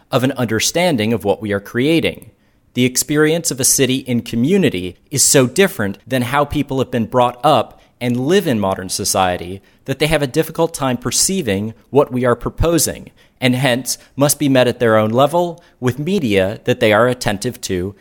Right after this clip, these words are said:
and resonate with. Continuing on with our description of cities and community, I would like to introduce the idea of a life radius. A city and community is essentially a demarcated architectural life radius,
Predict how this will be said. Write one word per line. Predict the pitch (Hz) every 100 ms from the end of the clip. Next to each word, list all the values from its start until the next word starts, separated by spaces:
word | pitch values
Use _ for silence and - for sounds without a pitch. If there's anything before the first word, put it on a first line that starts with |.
| _
and | 135 143
resonate | 180 180 123 87 -
with. | 95 - - _ _ _ -
Continuing | 139 135 165 190 196
on | 147 127
with | 127 123
our | 113
description | 117 - 117 - 131
of | -
cities | - 113 120 117
and | 117
community, | 113 127 98 87 87 90 92 -
I | 131
would |
like | 143 160
to | 170
introduce | 165 139 160 120 117
the | 139 131
idea | 123 120 101
of | 104 107
a | 110 113 -
life | 127 165 156
radius. | 104 85 - - - - - _ -
A | 127
city | - 180 202
and | 180
community | - 131 110 101 101 117
is | 127 110
essentially | 110 - 147 - 101 92 101
a | 117
demarcated | 101 131 139 156 151 110 101 107 -
architectural | 120 123 147 - 104 - 113 101
life | 107 135 123 -
radius, | 82 - 60 - -